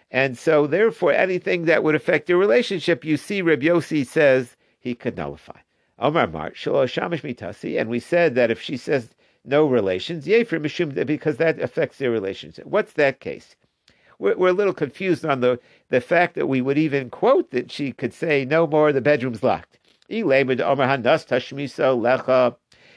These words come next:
If she said, "You're not allowed to benefit from the pleasure of having relations with me,"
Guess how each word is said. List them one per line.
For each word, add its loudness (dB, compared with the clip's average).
If 2
she -6
said, 0
"You're 2
not 2
allowed 2
to -2
benefit 0
from -12
the -4
pleasure 0
of -2
having 0
relations -4
with -10
me," -4